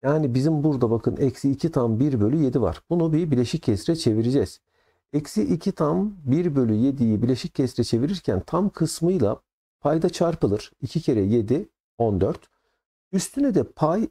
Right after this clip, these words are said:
eklenir. On dördün üstüne bir eklediğimizde on beş. Sayımız negatif olduğu için eksi on beş bölü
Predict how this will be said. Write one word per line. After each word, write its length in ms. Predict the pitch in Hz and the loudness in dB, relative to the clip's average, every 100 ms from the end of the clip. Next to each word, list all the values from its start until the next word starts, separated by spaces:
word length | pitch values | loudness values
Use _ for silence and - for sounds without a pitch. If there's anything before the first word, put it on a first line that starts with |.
| - | -2
eklenir. 580 | 143 139 117 87 - _ | -2 0 0 -2 -6 _
On 260 | 156 175 170 | -2 0 2
dördün 320 | 139 113 104 | 2 2 0
üstüne 360 | 117 - 110 104 | -2 0 0 2
bir 60 | |
eklediğimizde 640 | 147 131 110 98 98 117 - | 0 0 -2 0 0 0 -2
on 320 | - 127 104 | 0 0 0
beş. 260 | 104 - _ _ _ _ - | -2 -8 _ _ _ _ -2
Sayımız 300 | 156 214 208 | -2 0 0
negatif 400 | 240 226 - 131 | 0 0 -2 -2
olduğu 220 | 113 101 | 0 0
için 240 | 92 - - | 0 -2 0
eksi 460 | 160 165 - - _ - | -2 -2 -4 -4 _ -4
on 300 | 147 175 170 | -2 0 0
beş 360 | 151 156 - 90 | 0 0 -4 -6
bölü 760 | 120 113 107 135 156 170 175 | -4 -2 0 2 0 -2 -6